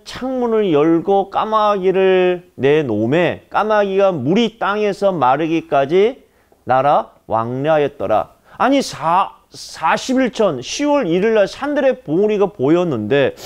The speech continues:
왜 사십 일 동안 지체한 이유가 도대체 무엇인가?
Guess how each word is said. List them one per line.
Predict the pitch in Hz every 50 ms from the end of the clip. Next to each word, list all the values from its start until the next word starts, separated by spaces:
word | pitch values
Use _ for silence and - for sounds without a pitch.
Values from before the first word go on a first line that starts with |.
| - - - -
왜 | 311 330
사십 | - - - 208 214 - 311 294
일 | 269 -
동안 | - 247 240 233 226 214 -
지체한 | - - 208 175 - - - 220 214 208 170 139
이유가 | 151 175 170 170 180 170 175
도대체 | - 151 208 277 254 262 - 285 277
무엇인가? | 233 175 160 180 214 240 254 240 - 226 208 196 196 208 202 185 -